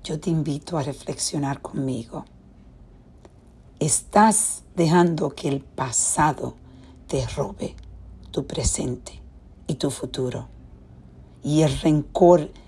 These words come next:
que destruya, que está destruyendo tu alma, ¿vale la pena? Ya pasó.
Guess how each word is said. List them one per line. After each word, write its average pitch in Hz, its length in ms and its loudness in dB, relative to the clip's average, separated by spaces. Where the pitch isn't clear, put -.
que 165 120 4
destruya, 147 840 0
que - 120 -4
está 160 300 4
destruyendo 156 1040 2
tu 175 260 -4
alma, 151 500 2
¿vale 156 320 2
la 160 200 0
pena? 175 480 2
Ya 156 220 -6
pasó. - 640 -4